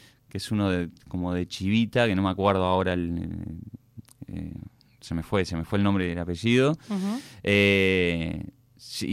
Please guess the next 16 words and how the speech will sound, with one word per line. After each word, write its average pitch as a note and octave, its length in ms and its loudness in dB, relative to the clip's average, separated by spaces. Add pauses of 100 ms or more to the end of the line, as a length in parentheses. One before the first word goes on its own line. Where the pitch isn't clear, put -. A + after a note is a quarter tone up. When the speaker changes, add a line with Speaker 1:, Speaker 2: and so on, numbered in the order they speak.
(140)
Speaker 1:
y F#2 60 -2
ta, G2+ 300 4 (120)
voy, G2 200 2
voy G#2+ 220 4
por G#2+ 200 2
ahí, F#2 300 4
más G2+ 100 -2
Speaker 2:
Rada B3 160 10
Speaker 1:
o C4+ 40 8
Speaker 2:
no B3+ 40 6
te A#3+ 60 2
Speaker 1:
menos. A3 140 0
Speaker 2:
gusta G#3+ 160 -2
y A3 40 0
me G#3 60 0
encanta. E3 380 -6